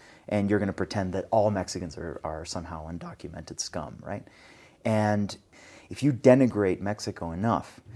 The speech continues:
then you're not putting the, the, you, then you, you are debasing one of the most fundamental,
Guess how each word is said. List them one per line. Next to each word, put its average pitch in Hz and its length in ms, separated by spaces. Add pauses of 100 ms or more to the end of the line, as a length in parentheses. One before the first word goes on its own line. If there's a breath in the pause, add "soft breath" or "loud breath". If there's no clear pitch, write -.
(220 loud breath)
then 98 580
you're 98 300
not 98 460
putting 95 560
the, 92 240
the, 90 360
you, 98 200
then 104 320
you, 98 340
you 95 240
are 87 240 (360 loud breath)
debasing 104 800
one 98 240
of 87 180
the 92 140
most 90 340
fundamental, 101 800